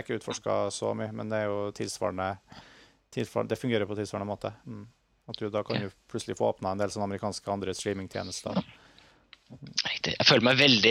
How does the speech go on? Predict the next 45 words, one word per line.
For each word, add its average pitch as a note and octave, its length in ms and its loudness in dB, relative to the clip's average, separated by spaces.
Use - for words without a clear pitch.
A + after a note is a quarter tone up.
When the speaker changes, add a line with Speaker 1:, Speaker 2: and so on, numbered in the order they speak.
Speaker 2:
gammel G#2 260 6
og A2+ 140 8
utdatert G#2+ 320 6
når A#2+ 100 6
dere G#2+ 240 6
sier, G#2+ 240 6
snakker A#2+ 240 2
om A2 80 2
dette G#2+ 160 4
her, A2 160 10
altså. F#2 240 8
Jeg G#2 300 8
er G#2+ 80 6
liksom - 260 6
Speaker 1:
<laughs> G#3 40 -4
Speaker 2:
s-, - 360 12
sverger E3 480 10
til D3+ 160 8
C D3 160 8
D A2 160 6
nesten B2 320 4
litt B2+ 160 6
ennå, A2+ 480 4
D A2+ 140 4
V A2 100 4
D, G2 60 8
ikke, A2+ 160 2
ja. G#2+ 140 4
Det G#2+ 80 -2
er, G2+ 240 0
ehm, G2+ 300 0
en B2 80 6
ny A#2+ 100 8
verden. A#2+ 380 4
Speaker 1:
Ja, - 560 8
men D3+ 100 6
jeg D3+ 80 8
har F3+ 220 10
Speaker 2:
<laughs> F3+ 80 6
Speaker 1:
sluttet, E3+ 160 4
Speaker 2:
Det - 60 6
er C3+ 40 8
en C3 80 8
del C#3 220 6
Speaker 1:
ja, C#3+ 100 6